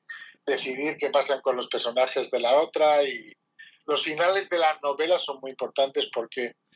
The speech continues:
si tú consigues llamar la atención de, de un lector y lo llevas hasta el final, y pasa como con las relaciones, y el final no es bueno,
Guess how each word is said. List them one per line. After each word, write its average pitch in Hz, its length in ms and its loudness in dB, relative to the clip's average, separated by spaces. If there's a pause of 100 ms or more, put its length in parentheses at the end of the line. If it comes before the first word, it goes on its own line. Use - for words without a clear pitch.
(260)
si 147 180 -4
tú 165 120 -6
consigues 175 480 2
llamar 151 280 4
la 147 80 2
atención 139 640 -2
de, 110 460 -6 (160)
de 123 140 -10
un 135 140 -6
lector 131 460 0 (720)
y 131 180 -8 (120)
lo 131 140 -2
llevas 156 300 -2
hasta 151 180 -6
el 143 80 -8
final, 135 500 -6
y 123 60 -12
pasa 175 260 -4
como 139 260 -4
con 127 140 -2
las 117 100 -2
relaciones, 113 720 -6 (320)
y 143 80 -2
el 135 80 0
final 151 400 0
no 143 100 -2
es 131 140 -6
bueno, 147 540 0